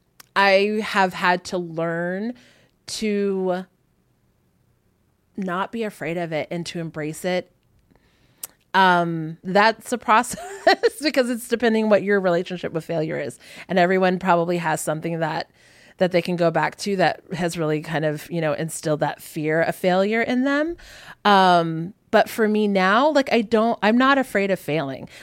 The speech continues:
Like, I'm honestly at a point now where I'm like, "What if I fail? Like, <laughs> what el-, what happens if I go and do these?" And this is a great example.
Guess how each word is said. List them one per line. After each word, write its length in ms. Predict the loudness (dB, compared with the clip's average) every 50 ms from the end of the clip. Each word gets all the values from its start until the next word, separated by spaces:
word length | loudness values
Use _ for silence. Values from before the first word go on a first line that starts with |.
| 0 2
Like, 280 | 4 4 2 0 -12 _ _ 2
I'm 260 | 4 4 6 6 4 2 2
honestly 560 | 2 2 2 2 2 -2 -2 -4 -4 0 2
at 100 | 2 2
a 80 | 2 0
point 380 | -2 -4 -4 -4 -4 -4 -4
now 380 | -4 -2 2 2 4 4 4 2
where 180 | 4 2 2 4
I'm 220 | 4 4 4 4
like, 420 | 4 6 6 6 6 4 -2 -12 _ _ _ _ _ _ _ _ _ _ _ _ _ -18 -10
"What 300 | -6 -2 0 2 2 2
if 160 | 2 0 0
I 100 | -2 -2
fail? 340 | -4 -6 -8 -8 -8 -10 -6 2
Like, 280 | 4 4 4 4 4 2 6
<laughs> 40 |
what 340 | 8 8 8 8 6 6 4
el-, 240 | 4 4 2 0 -2 -8 -20 _ -4
what 220 | 2 4 4 4
happens 460 | 6 4 4 2 4 2 2 0 0 2
if 180 | 0 2 6
I 120 | 6 6 6
go 260 | 6 6 6 8 8
and 140 | 6 4 2
do 160 | 0 0 0
these?" 220 | 0 -2 -2 -2 0
And 140 | 0 2 2
this 160 | 2 2 0
is 100 | -2 -2
a 80 | -2 0
great 200 | 0 0 0 0
example. 520 | -2 -4 -4 -4 -4 -2 -2 -2 -2